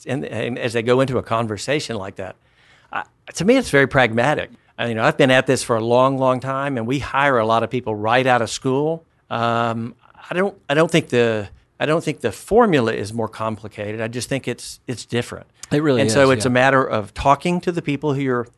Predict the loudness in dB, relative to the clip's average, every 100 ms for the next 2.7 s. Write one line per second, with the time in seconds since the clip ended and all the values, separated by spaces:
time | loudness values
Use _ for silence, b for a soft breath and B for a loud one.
0 | _ _ _ -4 -4 -4 -4 -4 -4 -8
1 | -6 -4 -4 -4 -6 -2 -4 -4 -6 -6
2 | -8 -8 -6 -4 -4 -4 -8